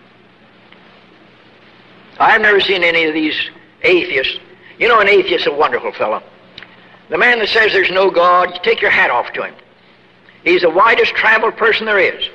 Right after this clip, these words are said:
because he wouldn't say there's no God if he didn't know it. And the only way he can know it is to find out. So he's been up to heaven, he's been all around among the stars, for God said he dwelt up there.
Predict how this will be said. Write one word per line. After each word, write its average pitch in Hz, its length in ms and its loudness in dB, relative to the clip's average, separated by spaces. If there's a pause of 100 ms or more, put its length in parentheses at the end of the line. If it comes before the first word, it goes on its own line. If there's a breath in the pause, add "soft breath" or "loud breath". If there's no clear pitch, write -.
(400 loud breath)
because 202 260 -2
he 262 180 -4
wouldn't 269 300 -2
say - 300 0
there's 185 160 0
no 185 140 -2
God 196 200 2
if 180 80 -2
he 180 80 -6
didn't 214 220 -2
know 269 160 2
it. - 100 -4 (1080)
And 165 120 -2
the 202 40 2
only 254 180 4
way 247 80 4
he 226 60 2
can 202 160 -4
know 254 120 2
it 233 60 2
is 208 120 -2
to - 80 -8
find 247 220 0
out. - 240 0 (1120 loud breath)
So 233 160 2
he's 254 160 0
been 233 160 0
up 247 140 0
to 214 100 -2
heaven, 214 260 -2
he's 196 200 -4
been 185 160 -2
all 220 180 4
around 214 200 0
among 208 180 -6
the 202 80 -6
stars, 190 520 0
for 165 120 -8
God 180 240 0
said 185 120 0
he 170 60 -2
dwelt 170 240 -2
up 147 140 -8
there. 147 200 -2